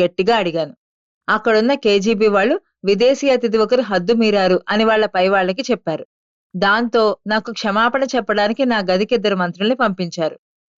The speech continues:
ఇదే అవకాశంగా తీసుకుని నేనిక మీదట బస్సుల్లో ప్రయాణం చేయనని, కారు కావాలని కూడా వాళ్ళకి చెప్పాను. అది కూడా ఏర్పాటు చేశారు. వాళ్ళ డైరీ పరిశ్రమ కూడా నాకేమీ నచ్చలేదు.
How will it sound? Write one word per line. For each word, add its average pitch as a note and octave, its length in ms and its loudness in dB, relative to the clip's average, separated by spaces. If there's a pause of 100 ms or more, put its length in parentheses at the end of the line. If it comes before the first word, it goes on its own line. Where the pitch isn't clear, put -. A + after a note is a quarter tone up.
ఇదే G#3 260 2
అవకాశంగా A#3 720 0
తీసుకుని G3 600 -2 (140)
నేనిక A#3 340 2
మీదట G#3+ 340 0
బస్సుల్లో A#3 460 2
ప్రయాణం G3+ 440 0
చేయనని, F3+ 540 -2 (320)
కారు G3+ 280 2
కావాలని A#3 580 0
కూడా A3 220 -2
వాళ్ళకి G3+ 400 -2
చెప్పాను. D#3+ 360 -4 (540)
అది G#3 220 0
కూడా A#3+ 360 2
ఏర్పాటు F#3 380 -4
చేశారు. D#3+ 360 -4 (520)
వాళ్ళ A3+ 220 2
డైరీ A3 300 2
పరిశ్రమ C4+ 440 0
కూడా B3+ 220 2
నాకేమీ A#3+ 460 0
నచ్చలేదు. F3 520 -2